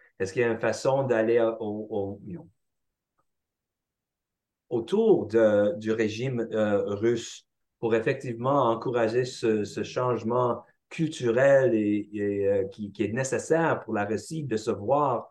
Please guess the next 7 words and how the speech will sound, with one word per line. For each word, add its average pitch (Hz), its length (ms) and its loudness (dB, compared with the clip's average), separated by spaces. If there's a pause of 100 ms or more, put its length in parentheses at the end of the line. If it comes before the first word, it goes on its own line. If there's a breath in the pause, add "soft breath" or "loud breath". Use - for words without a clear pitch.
(340 soft breath)
comme 110 220 2
une, 107 360 -2
une, 104 280 -2
une, 104 400 -2
une 104 200 -2
puissance, 131 840 -4 (340)
euh, 101 520 -2